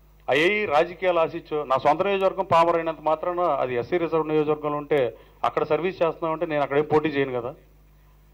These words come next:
అసలు నువ్వేం వ్యాపారం చేసి సంపాదించి సేవ చేస్తున్నావు? నేను జాఫర్ గారు ఏదో అడుగుతుంటే హైదరాబాద్లో real estate చేశానని చెప్తాడు, మేమంతా దొంగలు అంట. అంటే అతను మాత్రం మిమ్మల్ని దొంగలని తిట్టొచ్చు,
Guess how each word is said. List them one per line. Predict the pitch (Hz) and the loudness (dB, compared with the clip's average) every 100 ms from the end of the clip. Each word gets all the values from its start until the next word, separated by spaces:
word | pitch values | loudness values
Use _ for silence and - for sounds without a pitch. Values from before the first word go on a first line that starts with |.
| _ _ _ _ _ - - - - | _ _ _ _ _ -20 -20 -20 -4
అసలు | 139 226 | 0 4
నువ్వేం | 180 220 | 6 6
వ్యాపారం | 262 254 254 254 247 | 8 6 8 4 6
చేసి | 247 | 4
సంపాదించి | 233 220 220 220 247 | 4 4 2 2 -8
సేవ | 226 214 | 2 4
చేస్తున్నావు? | 214 202 202 185 185 - - - - - - _ - - _ _ _ _ | 6 2 2 -4 -4 -12 -20 -20 -20 -20 -20 _ -20 -20 _ _ _ _
నేను | 156 | -4
జాఫర్ | 160 170 202 220 | 4 4 4 4
గారు | 220 | 4
ఏదో | 208 | 4
అడుగుతుంటే | 196 202 202 196 202 175 160 - _ _ _ - | 2 0 -4 -2 0 0 -2 -16 _ _ _ 0
హైదరాబాద్లో | 165 196 190 190 | 4 4 4 2
real | 175 | 2
estate | 180 175 160 | 0 -2 -6
చేశానని | 147 156 180 | -6 -6 -8
చెప్తాడు, | 131 - 95 92 - - _ _ _ | -8 -12 -16 -16 -20 -20 _ _ _
మేమంతా | 147 185 196 254 | 4 4 6 4
దొంగలు | - 185 185 | 4 4 6
అంట. | 165 131 117 | 6 4 2
అంటే | 117 175 | 2 4
అతను | 180 196 | 4 4
మాత్రం | 202 214 262 | 4 4 2
మిమ్మల్ని | 226 202 175 | 2 0 4
దొంగలని | 170 185 208 | 4 6 4
తిట్టొచ్చు, | 185 175 170 240 302 | 4 0 -4 0 -2